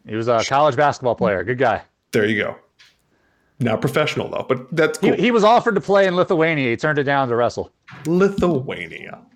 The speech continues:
Speaker 1: Mm-hmm.
Speaker 2: I could play professional basketball,
Speaker 1: <laughs>
Speaker 2: and I'm only six four.
Speaker 1: I mean, that's pretty tall.
Speaker 2: <laughs> Okay, so y-, y-, whatever, whatever, whatever. So, but the whole entire point in, uh, your hips is that's one hundred percent where your power comes from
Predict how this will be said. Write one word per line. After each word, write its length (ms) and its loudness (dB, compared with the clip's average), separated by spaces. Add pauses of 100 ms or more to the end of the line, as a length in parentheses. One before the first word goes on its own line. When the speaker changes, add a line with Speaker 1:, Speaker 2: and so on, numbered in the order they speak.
(200)
Speaker 1:
Mm-hmm. 180 -6
Speaker 2:
I 160 2
could 160 -12
play 160 2
professional 460 -2
basketball, 500 -2
Speaker 1:
<laughs> 160 -2
Speaker 2:
and 340 0
I'm 80 -4
only 220 2
six 260 -6
four. 360 -2 (720)
Speaker 1:
I 60 -4
mean, 60 -4
that's 180 0
pretty 180 0
tall. 260 2 (200)
Speaker 2:
<laughs> 240 -6
Okay, 240 -6
so 260 -2
y-, 180 4
y-, 80 2
whatever, 380 0
whatever, 280 -2
whatever. 300 -6
So, 240 -6 (460)
but 300 0
the 120 2
whole 140 0
entire 340 0
point 420 -4
in, 260 -4
uh, 180 -8
your 160 -4
hips 480 -2
is 140 -6
that's 280 -2 (100)
one 180 -8
hundred 320 -4
percent 340 -6
where 120 -4
your 100 -2
power 340 -6
comes 300 -12
from 280 -6